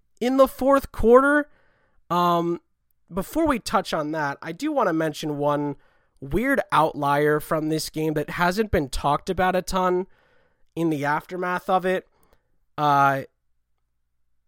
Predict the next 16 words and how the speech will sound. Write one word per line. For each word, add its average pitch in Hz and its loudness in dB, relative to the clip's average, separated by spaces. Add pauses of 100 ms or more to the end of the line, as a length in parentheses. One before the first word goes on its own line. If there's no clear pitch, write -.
(1120)
Bucks 180 2
Raptors 196 0
provided 175 2
us 165 -2
one 180 0
of 160 -2
the 151 0
worst 175 -2
first 180 -2
quarters 151 0
in 147 -6
recent 151 -2
N 139 0
B 131 -4
A 123 -6
memory. - -16